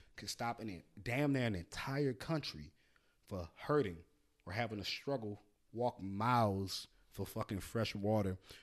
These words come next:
to, you know what I'm saying? Like, it's just crazy to me that we do that. Like, that some companies could literally give free electricity to places,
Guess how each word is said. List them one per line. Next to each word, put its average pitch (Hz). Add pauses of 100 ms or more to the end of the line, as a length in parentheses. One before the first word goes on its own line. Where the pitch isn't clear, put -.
(140)
to, 101 (320)
you 151
know 202
what 214
I'm 202
saying? 196
Like, 143
it's 147
just 143
crazy 180
to 131
me 127
that 110
we 107
do 117
that. 107
Like, 101 (440)
that 131
some 180
companies 175
could 110
literally 131
give 107
free 127 (440)
electricity 110
to 87
places, 92